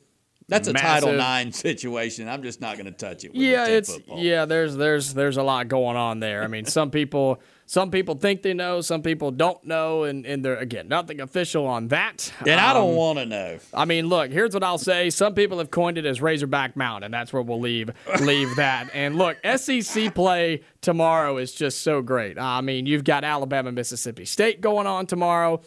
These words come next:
Speaker 2: You have, of course, Auburn, Ole Miss going on tomorrow. You have one of those top ten matchups. It's Tennessee at Kentucky. What a
Speaker 1: Yep.
Speaker 2: huge, huge game this is. One of the best that we're probably going to see all season long.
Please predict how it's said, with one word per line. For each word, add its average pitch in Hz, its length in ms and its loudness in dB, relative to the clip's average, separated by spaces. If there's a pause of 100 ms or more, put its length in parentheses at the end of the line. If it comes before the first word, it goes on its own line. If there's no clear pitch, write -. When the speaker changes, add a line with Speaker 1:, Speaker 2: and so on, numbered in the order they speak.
(140)
Speaker 2:
You 139 160 0
have, 131 140 -2
of 131 160 -2
course, 160 260 0
Auburn, 127 320 0
Ole 98 120 -6
Miss 220 260 2
going 208 260 2
on 190 180 -4
tomorrow. 170 520 2 (240)
You 160 180 2
have 156 460 0 (240)
one 202 260 2
of 208 80 -6
those 170 220 -6
top 151 260 2
ten 135 220 -2
matchups. 113 640 -4 (180)
It's - 240 -4
Tennessee 160 960 0 (340)
at 135 380 -4 (200)
Kentucky. 107 840 -6
What 180 420 2
a 117 40 -6
Speaker 1:
Yep. 113 180 -2
Speaker 2:
huge, 185 680 -2
huge 160 720 0
game 143 440 -2 (240)
this 143 400 0
is. 139 180 2
One 226 220 2
of 269 100 -2
the 214 80 0
best 196 380 0
that 151 160 0
we're 160 100 2
probably 190 380 0
going 160 240 0
to 139 80 -4
see 147 260 0
all 123 160 0
season 107 400 -6
long. 71 220 -12